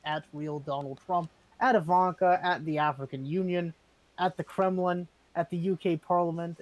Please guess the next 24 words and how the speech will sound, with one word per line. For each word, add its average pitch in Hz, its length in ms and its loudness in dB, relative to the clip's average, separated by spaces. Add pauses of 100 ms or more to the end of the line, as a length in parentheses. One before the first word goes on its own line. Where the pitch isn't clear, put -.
at 160 260 -2 (120)
U 175 320 -6
K 180 200 0
Nigeria, 165 720 -4 (440)
at 170 200 -2
the 175 80 -6
U 170 320 -4
K 170 240 0
Embassy, 170 640 -4
Abuja, 160 840 0 (1300)
uh, 147 480 0
at 160 200 -4
Theresa 151 420 -6
May, 185 540 -2
at 165 220 -2
the 165 80 -4
Isra-, 160 420 -6 (300)
Israeli 165 580 -2 (100)
P 160 180 -4
M. 156 300 -4 (420)
So 254 180 2
basically, 277 440 0
just 247 260 -6
everyone. 165 580 0